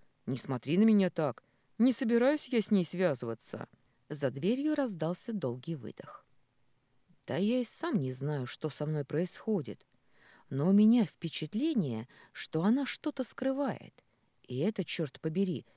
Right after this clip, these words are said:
интригует и заводит. А ее запах... Не знаю. Со мной такого еще не было.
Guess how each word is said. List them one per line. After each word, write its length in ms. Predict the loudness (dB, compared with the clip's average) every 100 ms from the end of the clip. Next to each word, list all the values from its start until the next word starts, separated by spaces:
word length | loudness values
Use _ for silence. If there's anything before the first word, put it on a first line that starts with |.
| _ _
интригует 800 | -4 -4 -4 -4 0 0 0 -2
и 60 |
заводит. 640 | -2 -2 -2 -4 -8 -14 -20 _ _ _
А 100 | -10
ее 340 | -8 -6 -8 -10
запах... 720 | -10 -6 -4 -6 -8 -16 -18 _ _ _ _
Не 200 | -8 -6
знаю. 580 | -6 -6 -6 -6 -10 -12 -18 _ _ -20 -20 -10
Со 200 | -2 0
мной 220 | 2 2
такого 380 | 0 -2 0 0
еще 320 | 0 -4 -4
не 180 | -2 -2
было. 340 | -4 -10 -12